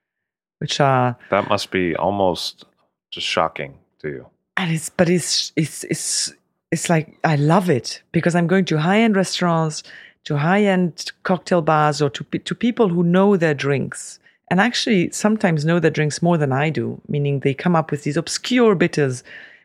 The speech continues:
Speaker 1: which I hadn't even heard of. And they both, they know what Tokaj is, they know what Unicum is, they know what bitters are, they know what herbs and spices are.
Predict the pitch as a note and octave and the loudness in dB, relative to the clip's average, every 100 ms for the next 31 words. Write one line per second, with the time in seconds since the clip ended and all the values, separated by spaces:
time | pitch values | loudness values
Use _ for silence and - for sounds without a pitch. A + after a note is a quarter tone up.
0 | _ E3+ F3+ E3+ D#3 D3+ C#3+ C#3+ D3+ D3 | _ 0 4 4 2 0 0 2 2 4
1 | B2+ A#2+ - - - - - - _ _ | 2 0 -8 -20 -20 -20 -20 -20 _ _
2 | _ _ - F3 E3 D#3+ F3 F#3+ - - | _ _ -4 0 2 4 4 2 -2 -2
3 | E3 D#3+ E3 D3+ F3 - F#3 G3 F#3 D3 | 2 4 2 2 -2 2 2 2 2 0
4 | C#3 - E3 D#3+ D#3+ D3+ D3 C#3 - - | 0 0 0 0 -2 -2 -2 -2 -2 -2
5 | - D3+ D3 D3 C#3+ C#3+ - C#3 C#3+ C#3+ | 0 2 2 0 0 -2 -2 -2 -2 -6
6 | - D#3 D3+ D3 D3 C#3 C3+ | 0 -2 0 -2 0 0 -2